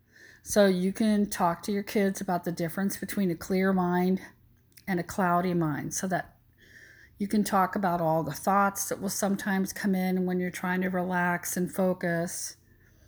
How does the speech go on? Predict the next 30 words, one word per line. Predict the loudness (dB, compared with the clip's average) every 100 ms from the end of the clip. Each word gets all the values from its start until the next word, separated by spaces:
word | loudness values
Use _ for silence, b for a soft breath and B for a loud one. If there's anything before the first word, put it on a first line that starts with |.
| b b b b _ -16 -16 -16 _ _ _
And | 0 4 4 4 4 2
you | 0
can | -4 -2
ask | -2 -2 -2
the | -4
kids | 2 2 2 -2 -4
to |
think | -2 0 0
of | 0
a | -2
time | -2 0 2 2
when | 2
their | 0 2
mind | 2 2 2 0 -2
was | -6
cloudy. | -6 -2 0 0 0 -4 -8 B B B
So | 0 4 4
this, | 4 0 0 -2
at | -2 0
this | -2
point, | 0 0 2
you | 0
might | 0 -2 -2
want | -2
to | -2
either | -2 -2 -2
shake | -2 -4 -2
up | -4 -4
the | -6
jar | 0 0 0 0 -4 -8